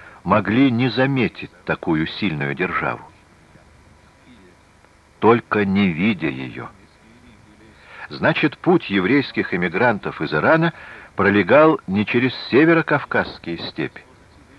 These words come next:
в те годы обогренные болгарской и аланской кровью, а только через Малую Азию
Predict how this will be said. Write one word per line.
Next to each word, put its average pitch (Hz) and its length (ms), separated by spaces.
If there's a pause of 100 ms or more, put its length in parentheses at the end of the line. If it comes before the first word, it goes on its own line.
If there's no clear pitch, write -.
(100)
в - 80
те - 160
годы 87 260
обогренные 85 760
болгарской 90 800 (320)
и 87 80
аланской 85 580
кровью, 69 480 (640)
а 156 140
только 147 440
через 110 320
Малую 120 540
Азию 101 640